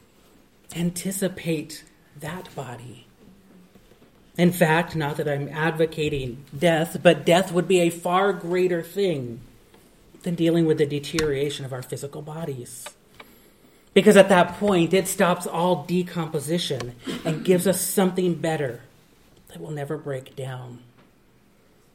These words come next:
As I was thinking through this point, my mind went to three people I know in my life who, up until late into their nineties,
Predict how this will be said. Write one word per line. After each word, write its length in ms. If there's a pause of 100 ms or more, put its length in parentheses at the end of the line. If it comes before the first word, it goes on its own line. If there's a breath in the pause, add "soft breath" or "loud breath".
(480)
As 140
I 40
was 160
thinking 320
through 220
this 180
point, 440
my 160
mind 320
went 220
to 100
three 340
people 400
I 120
know 200
in 80
my 160
life 640 (580 soft breath)
who, 420
up 260
until 540
late 560
into 260
their 160
nineties, 800